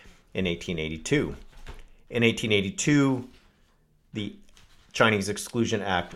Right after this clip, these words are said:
was passed, and it prevented the entry into this country of all people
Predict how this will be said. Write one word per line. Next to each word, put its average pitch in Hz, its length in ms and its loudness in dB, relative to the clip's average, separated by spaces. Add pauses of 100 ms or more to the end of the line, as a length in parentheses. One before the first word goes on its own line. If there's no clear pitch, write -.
was 90 240 0
passed, 120 640 4 (180)
and 92 240 -4
it 110 320 -2 (120)
prevented 101 460 0
the 104 220 -8
entry 120 420 -2
into 104 180 -6
this 92 200 -4
country 104 440 2 (920)
of 104 220 -2
all 95 180 6
people 87 480 -4